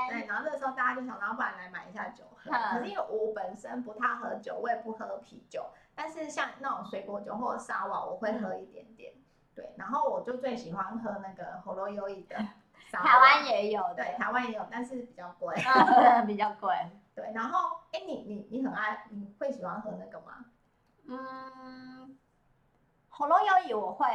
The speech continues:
Speaker 2: 喝，可是就是我会看，看它的那个口味，因为有些，ほろ酔い有一些口味我觉得蛮甜的。
Speaker 1: 哦。
Speaker 2: 对。
Speaker 1: 因为我本身蚂蚁人，<laughs> 所以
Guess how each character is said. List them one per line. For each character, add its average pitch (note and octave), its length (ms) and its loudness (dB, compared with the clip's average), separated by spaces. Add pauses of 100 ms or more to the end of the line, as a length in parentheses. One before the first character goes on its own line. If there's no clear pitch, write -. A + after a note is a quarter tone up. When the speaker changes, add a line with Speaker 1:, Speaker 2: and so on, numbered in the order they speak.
(140)
Speaker 2:
喝， A3 320 -2
可 B3+ 120 -4
是 F4 180 -6
就 F#4+ 140 -6
是 F#4+ 160 -4
我 F#3+ 160 -2
会 B3+ 180 -4
看， A3 500 0 (880)
看 D4 240 -2
它 C#4+ 220 2
的 B3+ 140 0
那 B3+ 160 -4
个 G3+ 640 2
口 F#3 320 0
味， F#3+ 520 0
因 D4 80 -6
为 F4+ 120 -2
有 A3 100 0
些， C4+ 160 -4 (400)
ほ C#4+ 140 4
ろ F4+ 120 8
酔 G4+ 200 2
い C#4+ 100 -2
有 G#3 80 -2
一 - 20 -6
些 E4+ 120 -2
口 B3+ 240 0
味 C4 100 4
我 G#3 140 2
觉 G3 120 -6
得 G#3 120 -2
蛮 G#3 420 -4
甜 G3+ 320 -12 (140)
的。 - 320 -12
Speaker 1:
哦。 G3+ 580 -8
Speaker 2:
对。 G3+ 340 -10 (300)
Speaker 1:
因 C#4 100 -4
为 E4+ 80 0
我 B3+ 200 2
本 F3+ 240 -6
身 A#3+ 440 -4 (800)
蚂 F#3+ 200 -10
蚁 F#3 180 -10
人， - 200 -14
<laughs> - 1300 2
所 C#4+ 280 -4
以 C#4 280 -6